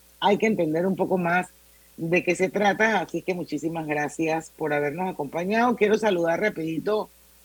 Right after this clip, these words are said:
a todos los que están en Facebook, que no puedo leer sus mensajes, pero sí voy a leer sus nombres. Los que veo, acuérdense que yo no los veo todos. Francisco Taylor, Karina Rodríguez, José Rolando Amañoz,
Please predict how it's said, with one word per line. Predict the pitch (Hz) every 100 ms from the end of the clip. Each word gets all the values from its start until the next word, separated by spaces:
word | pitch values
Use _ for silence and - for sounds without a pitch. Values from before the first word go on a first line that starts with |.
| _
a | - 190
todos | 214 226
los | 254
que | 202
están | 196 175 180
en | 190
Facebook, | - 214 190 180 180
que | 175
no | 175
puedo | - 233 247
leer | 240 190 160
sus | 214
mensajes, | 202 165 - 175 180 202 -
pero | 226 226 220
sí | 220
voy | 208 196
a | 185
leer | 165 156 143
sus | 160 160
nombres. | 139 123 143 - - _ _ _ -
Los | 220 -
que | 233
veo, | 240 262 220
acuérdense | 165 208 240 220
que | 214
yo | 196
no | 226
los | 226
veo | 190 208
todos. | 208 214 180 160 175 - - _ _ _
Francisco | 151 170 160 180 - 170
Taylor, | - 220 214 220 220 196
Karina | 165 156 151 143
Rodríguez, | 151 160 190 240 202 220 214 190
José | 165 156 156
Rolando | 160 160 160 156
Amañoz, | 156 156 180 214 214 214 214